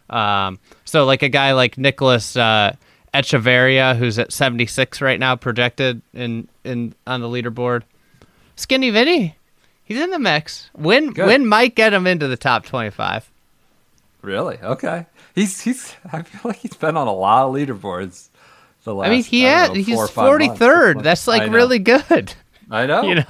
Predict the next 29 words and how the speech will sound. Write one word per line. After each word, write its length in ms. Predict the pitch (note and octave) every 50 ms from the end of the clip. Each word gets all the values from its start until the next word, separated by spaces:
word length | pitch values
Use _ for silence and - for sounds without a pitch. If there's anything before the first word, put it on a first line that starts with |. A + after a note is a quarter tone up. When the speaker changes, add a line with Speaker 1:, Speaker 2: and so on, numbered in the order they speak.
| F#3+ G3+ - A#2+
Speaker 2:
I 120 | C3 D3+ D#3+
know. 180 | F3+ A3 A3+
It 160 | - C3 B2
feels 260 | - - G3 G#3 G3 F#3+
like 120 | F#3+ F3
it 80 | F3 E3
should 180 | - E3+ D3+
be 120 | D#3+ D#3+ C#3+
higher, 460 | B2+ C#3+ F3 A3 C#4+ A#3 C#3+ F#2 E2
but 240 | F2+ F#2+ G#2+ G2+ A2
again, 380 | A2 A2 B2 A#2+ A2+ F#2+ F2
there's 220 | F2+ F#2+ F#2+ - -
just 160 | G2+ - -
a 20 | G2
long 540 | F2+ F2+ F#2+ G2+ G#2 G#2+ G#2 G2+ G2+ F#2+
tail 440 | E2+ - G#2+ G2+ F#2+ F2+ F2+ - - _ -
to 40 | -
this 200 | G2 F#2 F2+ - -
Speaker 1:
I 40 | G#3
mean, 140 | B3+ C4 B3
Speaker 2:
thing. 80 | G#3+ A#3
Speaker 1:
look 160 | C4 B3+ -
at, 60 | D4 C4
like, 140 | C4 A#3 -
Speaker 2:
Um, 40 | B2+
Speaker 1:
Tyson 400 | G#3 A3+ A#3+ G#3+ F#3+ A#3+ A3+ G#3+
Alexander, 760 | G3 G3 G3 G3+ G3+ E3 C#3 E3+ F3+ F#3 G3 F3 D3 C3+ C3+
who's 280 | C#3+ D3 C#3+ B2+ B2
won 520 | B2 B2+ C3+ D#3+ F3+ E3 B2 G#2+ A2 B2